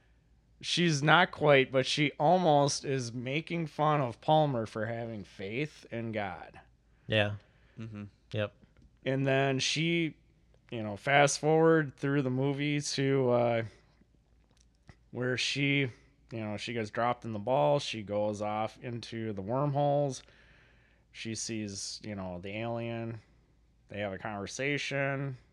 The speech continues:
Speaker 1: and they, and she comes back, and, uh, she's just, you know, she knows that she,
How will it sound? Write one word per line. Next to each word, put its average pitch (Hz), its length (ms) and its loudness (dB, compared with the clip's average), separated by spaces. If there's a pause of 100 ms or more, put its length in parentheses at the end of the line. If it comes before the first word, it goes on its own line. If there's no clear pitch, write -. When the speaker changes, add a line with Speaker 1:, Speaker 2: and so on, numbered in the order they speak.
(680)
Speaker 1:
and 107 120 -8
they, 98 120 -8 (160)
and 113 120 -10
she - 140 -12
comes 104 260 -10
back, 117 520 -4 (760)
and, 107 380 -6
uh, 95 240 -6 (1400)
she's 117 400 -8
just, 110 480 -6 (1800)
you 104 80 -8
know, 98 100 -6
she - 200 -6
knows 127 260 0
that 98 180 -8
she, 98 240 -12